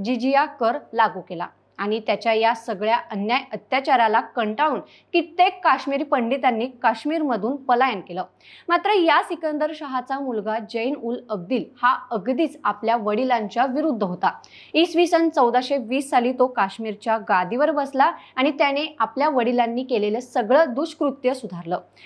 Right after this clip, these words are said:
जिजिया कर रद्द केला, पळून गेलेल्या काश्मीरी पंडितांना सन्मानाने परत बोलावून घेतलं.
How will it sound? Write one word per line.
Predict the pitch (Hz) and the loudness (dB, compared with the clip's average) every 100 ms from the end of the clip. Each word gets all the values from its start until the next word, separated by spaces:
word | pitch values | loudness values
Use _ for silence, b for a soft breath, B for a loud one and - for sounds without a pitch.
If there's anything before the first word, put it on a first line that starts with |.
| b b 233 | b b 0
जिजिया | 269 294 294 302 | 2 4 2 2
कर | 285 262 262 208 | 4 2 2 -4
रद्द | 226 185 | -4 0
केला, | 269 285 269 285 - _ - | 2 4 4 2 -2 _ 2
पळून | 302 392 415 | 4 4 4
गेलेल्या | 359 320 311 311 | 4 4 2 0
काश्मीरी | 311 254 262 254 269 | 0 -2 -2 -2 -2
पंडितांना | 254 220 247 285 262 247 277 | -2 -2 -4 -4 -4 -4 -8
सन्मानाने | - 269 277 349 349 277 277 | -4 0 2 4 4 2 -2
परत | 269 254 294 269 | 0 2 2 2
बोलावून | 220 185 175 | 0 0 -4
घेतलं. | 185 185 | -6 -4